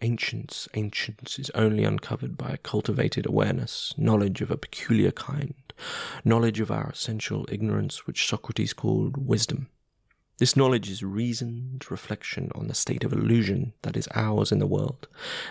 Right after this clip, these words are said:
leading to the stunning recognition that the truth, the unfathomable truth, alone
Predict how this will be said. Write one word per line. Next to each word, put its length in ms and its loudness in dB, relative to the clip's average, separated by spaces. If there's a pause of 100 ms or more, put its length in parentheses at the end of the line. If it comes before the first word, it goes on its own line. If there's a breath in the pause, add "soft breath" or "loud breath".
leading 220 6
to 100 -6
the 60 -8
stunning 440 0
recognition 560 0
that 140 0
the 80 -8
truth, 600 0
the 120 4
unfathomable 840 2
truth, 640 -4
alone 520 4